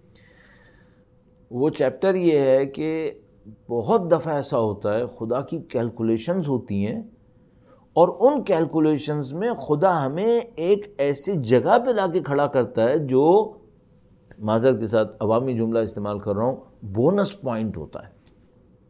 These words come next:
بونس پوائنٹ آپ نے دیکھا ہوگا مختلف، آ، معذرت کے ساتھ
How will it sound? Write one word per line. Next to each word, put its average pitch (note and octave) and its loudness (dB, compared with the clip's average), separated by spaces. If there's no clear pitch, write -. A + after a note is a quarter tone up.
بونس A#3+ 4
پوائنٹ A2+ -4
آپ A2+ 0
نے C#3+ -6
دیکھا E3 4
ہوگا A3+ 2
مختلف، F#3 0
آ، C3 -2
معذرت C3+ 2
کے D3 -4
ساتھ B2 0